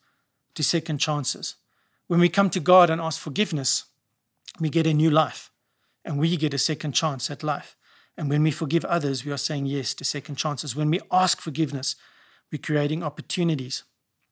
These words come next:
possibilities for second chances. And so as we close this message, I'd like to pray into two areas. One,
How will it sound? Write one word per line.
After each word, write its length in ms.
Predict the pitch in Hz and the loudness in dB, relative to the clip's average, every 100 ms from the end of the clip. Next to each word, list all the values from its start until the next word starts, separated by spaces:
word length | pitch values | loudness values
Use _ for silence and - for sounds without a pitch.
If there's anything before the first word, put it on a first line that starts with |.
| _ _ - - | _ _ -16 -6
possibilities 720 | - 151 175 151 175 147 143 - | 0 2 4 4 4 2 -2 -6
for 120 | - | -4
second 340 | - 139 151 | -6 -6 -10
chances. 480 | - 147 135 - - _ _ _ _ - - - - | -10 -10 -12 -14 -16 _ _ _ _ -20 -20 -10 -2
And 100 | 165 | 6
so 100 | 208 | 8
as 140 | 196 | 8
we 80 | 214 | 6
close 280 | - 185 160 | 4 4 4
this 160 | 156 170 | 2 0
message, 320 | 160 165 160 | 2 0 -2
I'd 100 | 151 | -2
like 240 | 151 156 | -2 -4
to 260 | - 151 127 _ _ | -2 -2 -4 _ _
pray 320 | - 139 147 - _ _ _ _ _ _ - _ _ _ _ _ _ - | -4 -4 -4 -14 _ _ _ _ _ _ -20 _ _ _ _ _ _ -2
into 200 | 190 185 | 0 0
two 200 | - 208 | 0 0
areas. 380 | 190 147 143 151 | 0 0 -2 2
One, 400 | 160 185 190 | 6 6 4